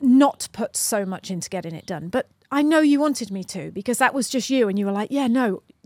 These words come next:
just, you just go and do everything. Just do what you need to do, and I'll do it." The rest. Like, you know, I'm not saying I didn't work and I didn't help you, but it was just,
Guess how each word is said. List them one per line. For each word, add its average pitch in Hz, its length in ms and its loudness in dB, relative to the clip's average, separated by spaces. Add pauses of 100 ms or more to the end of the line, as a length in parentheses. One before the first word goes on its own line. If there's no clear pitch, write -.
just, - 200 -4
you 262 240 4
just 269 200 -6
go 233 260 2
and 190 160 -4
do 233 180 0
everything. 220 520 -4 (240)
Just - 180 -6
do 302 140 4
what 285 140 2
you 262 100 2
need 247 160 2
to 247 100 -8
do, 208 180 0
and 208 240 -2
I'll 240 300 2
do 208 200 -2
it." - 60 -10 (480)
The 220 80 -2
rest. 208 400 0
Like, 208 180 -6
you 240 60 -4
know, 185 100 -4 (360)
I'm 403 120 -2
not 466 80 -4
saying 403 180 -2
I 339 80 0
didn't 247 260 -2
work 202 340 -2
and 214 80 -4
I 214 60 -4
didn't 202 200 -4 (160)
help 262 220 -4
you, 220 100 -4
but 202 220 -6
it 240 120 -2
was 247 200 -8
just, - 300 -6